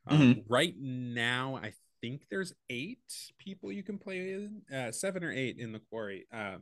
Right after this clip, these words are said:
Speaker 2: Mm-hmm.
Speaker 1: like I said, I haven't gotten super far into it, but essentially it's, um, it's a game where it, it's, it's very cinematic, and it's a horror game.
Speaker 2: Mm-hmm.
Speaker 1: And you, you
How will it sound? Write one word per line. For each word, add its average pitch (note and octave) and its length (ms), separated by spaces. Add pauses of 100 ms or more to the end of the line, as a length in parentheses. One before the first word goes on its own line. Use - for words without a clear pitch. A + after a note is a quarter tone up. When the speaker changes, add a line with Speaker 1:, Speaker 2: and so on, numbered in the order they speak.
(120)
Speaker 2:
Mm-hmm. C#3 280
Speaker 1:
like D3+ 100
I D3+ 40
said, A#2+ 180
I - 20
haven't A#2 220
gotten G2+ 160
super A#2+ 240
far F#2+ 200
into F#2 220
it, F2 100
but G#2+ 140
essentially A#2+ 560
it's, G#2 320 (500)
um, F#2 460 (800)
it's A#2+ 180
a B2 60
game A#2+ 320
where G#2+ 420 (100)
it, A2+ 200
it's, A2+ 260
it's A2 140
very B2 260
cinematic, A2 800 (120)
and G#2 100
it's G2+ 120
a A2 40
horror C3+ 380
game. F2+ 400 (440)
Speaker 2:
Mm-hmm. A#2 280
Speaker 1:
And G2 280
you, G#2 380
you G#2 300